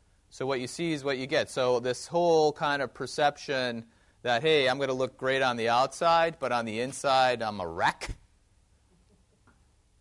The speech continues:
Um, this is the opposite. Pure in heart means what you see on the, or what you have on the inside is also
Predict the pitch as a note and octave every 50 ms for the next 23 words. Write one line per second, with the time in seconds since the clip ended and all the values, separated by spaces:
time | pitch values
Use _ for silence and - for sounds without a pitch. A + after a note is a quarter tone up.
0 | _ _ _ _ _ _ - G#2 G2+ G#2 F#2+ F#2+ F#2 F2 - _ _ - B2+ B2
1 | - - B2+ A2+ G#2+ A2 G#2 G2+ F#2+ G2+ G2+ - - F#2+ - - - C#2 A#1 -
2 | _ _ _ _ _ _ _ _ _ _ _ _ _ _ _ _ _ _ _ _
3 | _ _ _ _ _ _ _ _ - - C#3 C#3+ C#3 C3 C3 B2+ B2 A2+ A2+ A2
4 | A2 G#2+ G#2+ G2+ F#2+ - - G#2 - G#2 - - - B2+ B2 A#2 A2+ A2 A2 A2+
5 | - - - G#2 G2 G2 G2+ A#2 A#2 - G#2+ G#2+ A#2 B2 B2+ B2 B2+ A#2+ A#2 G#2+
6 | A2 A2 G#2+ - - G#2 G2+ G2 F#2+ F#2 F2+ - - - - G#2+ G2+ G#2 G2+ G2
7 | G2+ - - A2 G2+ F#2+ F#2 F2 E2